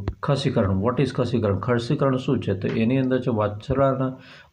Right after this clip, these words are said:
વૃષણને પ્રજોત્પત્તિ માટે બિનકાર્યશીલ કરવાની પ્રક્રિયાને ખસીકરણ કહે છે,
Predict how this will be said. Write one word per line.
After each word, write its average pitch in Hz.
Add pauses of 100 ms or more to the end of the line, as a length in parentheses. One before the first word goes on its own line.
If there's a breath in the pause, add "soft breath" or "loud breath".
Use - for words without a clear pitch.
વૃષણને 123
પ્રજોત્પત્તિ 127
માટે 117
બિનકાર્યશીલ 123
કરવાની 117
પ્રક્રિયાને 113
ખસીકરણ 110
કહે 101
છે, 104